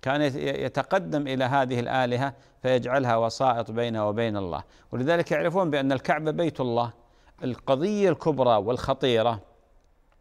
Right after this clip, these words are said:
هو صرف العبادة لغير الله، وهذا التي كثير من المسلمين ما فهم هذا الشيء، ما فهم هذا الشيء. يقول جل وعلا: "فاعبد الله مخلصا له الدين، ألا لله الدين الخالص،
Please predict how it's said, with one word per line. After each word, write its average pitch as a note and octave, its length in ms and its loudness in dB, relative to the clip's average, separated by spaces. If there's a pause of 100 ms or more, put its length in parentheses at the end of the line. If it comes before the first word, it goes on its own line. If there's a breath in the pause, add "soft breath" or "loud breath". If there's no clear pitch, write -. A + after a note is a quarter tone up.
(200)
هو C3+ 160 2
صرف F3 320 2
العبادة C#3 460 2
لغير G#2 360 2
الله، D#2+ 220 -10 (380 soft breath)
وهذا E3+ 300 0
التي D#3 440 -2 (320 soft breath)
كثير F#3+ 460 0
من D#3+ 120 0
المسلمين C3 640 0
ما G3 180 0
فهم G3 300 0
هذا C3+ 200 2
الشيء، A2+ 380 0 (400)
ما D3+ 140 0
فهم E3 300 -2
هذا A#2 180 0
الشيء. G2 280 -8 (280 soft breath)
يقول D3+ 160 -2
جل D3 220 2
وعلا: C3+ 260 4
"فاعبد D3 480 0
الله B2+ 440 2
مخلصا F3+ 800 0 (440 soft breath)
له C#3 260 2
الدين، D3 640 0 (500 soft breath)
ألا F3 320 4
لله D#3 440 2
الدين B2 340 -2
الخالص، F#2+ 640 -2